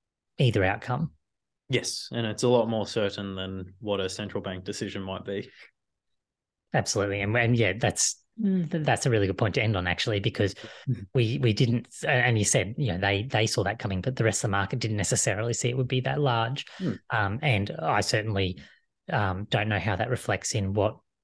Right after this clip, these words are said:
Speaker 1: we will see on the next Australian int-, um, interest rate decision.
Speaker 2: Exactly.
Speaker 1: So, so
Speaker 2: Mm.
Speaker 1: there's, there still remains uncertainty and, and probably will be for a while yet.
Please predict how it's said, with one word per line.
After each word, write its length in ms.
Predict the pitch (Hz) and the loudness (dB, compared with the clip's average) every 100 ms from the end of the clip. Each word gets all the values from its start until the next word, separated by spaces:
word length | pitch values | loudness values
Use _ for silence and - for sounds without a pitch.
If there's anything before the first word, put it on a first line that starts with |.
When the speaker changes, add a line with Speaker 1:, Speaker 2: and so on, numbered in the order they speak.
| - | 0
Speaker 1:
we 140 | 113 | 2
will 120 | 98 | 2
see 200 | - 107 | 0 0
on 100 | 95 | 0
the 80 | 92 | 0
next 480 | 95 90 - - 156 | -2 -2 -4 -6 -4
Australian 540 | 151 - 110 113 113 | -2 0 2 2 2
int-, 220 | 90 85 - 156 | 0 -6 -6 -4
um, 240 | 101 107 | -2 0
interest 340 | 127 - - | -2 -2 -2
rate 200 | 139 131 - _ | -2 -2 -8 _
decision. 380 | 120 117 104 113 | -2 -2 -2 -2
Speaker 2:
Exactly. 340 | 92 110 95 92 _ _ _ _ _ - | 0 0 0 -2 _ _ _ _ _ -2
Speaker 1:
So, 140 | 120 | 0
so 40 | 98 | 2
Speaker 2:
Mm. 20 | |
Speaker 1:
there's, 320 | 104 107 - | 2 0 -4
there 240 | 170 135 104 | -2 2 2
still 280 | - 139 | 4 6
remains 360 | 110 98 95 95 | 6 4 0 0
uncertainty 520 | 98 92 107 110 104 | -2 0 0 0 -2
and, 180 | 92 107 | -2 -2
and 120 | 113 | -2
probably 240 | 120 95 95 | 0 -2 0
will 160 | 95 | 0
be 120 | 101 | -2
for 140 | 117 131 | -2 0
a 60 | |
while 240 | 120 117 113 | 0 0 0
yet. 260 | 113 123 | -2 -6